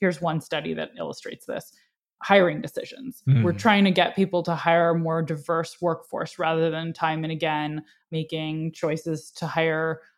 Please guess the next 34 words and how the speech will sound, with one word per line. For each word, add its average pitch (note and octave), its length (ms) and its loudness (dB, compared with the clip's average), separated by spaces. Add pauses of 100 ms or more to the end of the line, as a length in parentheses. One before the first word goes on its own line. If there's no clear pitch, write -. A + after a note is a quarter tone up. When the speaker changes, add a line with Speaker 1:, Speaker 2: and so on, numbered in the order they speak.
Speaker 1:
only E3 240 0
one D#3+ 300 0
type C#3+ 300 -8
of - 160 -16
person - 480 -10 (340)
and E3 260 -2
prioritizing E3 680 -2
that D#3 180 -4
group D#3 240 -4
over D3+ 260 -2
others. C#3 400 -6 (380)
If G#3+ 240 2
we G#3+ 160 4
give G#3 360 2
you F3 440 2
the E3+ 160 0
opportunity E3+ 600 2
to E3 80 2
hire D#3 580 2 (280)
five F3+ 400 6
new E3+ 400 2
employees, D#3 840 -4
and D#3 180 -2 (140)
each - 560 -2
time F3+ 320 2
you E3+ 80 0
get E3 160 4
a D#3 80 2
set - 320 0
of - 160 -4
candidates E3+ 540 -6
for - 140 -6
that D3+ 240 -2
job, - 320 -4